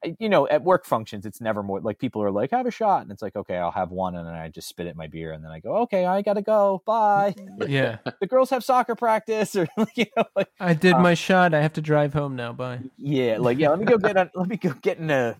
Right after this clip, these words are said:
Speaker 1: three thousand pound metal and plastic missile and go drive fifty-five miles an hour. Hold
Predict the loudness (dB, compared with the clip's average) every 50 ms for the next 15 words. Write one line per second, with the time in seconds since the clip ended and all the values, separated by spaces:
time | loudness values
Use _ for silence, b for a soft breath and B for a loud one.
0 | _ _ -20 -8 -4 -2 0 0 -2 0 2 2 2 2 2 0 -6 -10 -8 -6
1 | -6 -6 -4 -6 -4 0 0 2 2 2 0 -2 -6 -6 -4 -2 -2 -2 -2 -4
2 | -6 -8 -6 -4 -4 -4 -4 -4 -4 -4 -4 -4 -4 -2 -2 -2 -2 0 2 2
3 | 4 2 2 -2 -4 -10 -8 -8 -8 -6 -2 -2 -2 -2 -2 -2 -2 -2 -4 -6
4 | -8 -6 -4 -4 -4 -4 -4